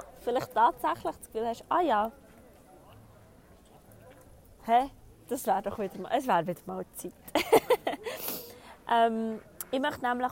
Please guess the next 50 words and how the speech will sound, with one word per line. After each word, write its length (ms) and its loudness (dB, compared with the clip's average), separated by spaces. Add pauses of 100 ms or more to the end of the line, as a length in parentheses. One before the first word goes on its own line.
(140)
auch 400 -2 (160)
das 120 -10
Thema 280 -4
ganz 300 -6 (100)
offen 380 -2
lassen. 320 2
Ich 60 -2
will 140 2
nicht 240 -4
sagen, 480 0
ähm, 500 -4 (760)
und 100 -6
da 60 0
kann 160 -6
ich 80 -4
ein 60 -2
bisschen 180 -4
über 120 -8
meine 240 -8
persönlichen 480 -8
Erfahrungen 380 -6
reden, 300 -8
aber 240 -6 (480)
nicht 180 -4
sagen, 260 -4
dass 140 -8
es 160 -8
nur 380 -6 (440)
richtig 340 -6
ist, 140 -8
wenn 120 -8
man 100 -10
so 140 -8
und 220 -8
so 220 -2
kommt 460 -10
oder 140 -12
wenn 100 -14
man 100 -14
so 120 -14
und 180 -12
so 140 -6
kommt, 300 -12 (520)
sondern 240 -8
dass 140 -12
es 140 -12
eben 220 -10
ganz 300 -12
viele 200 -10
verschiedene 520 -12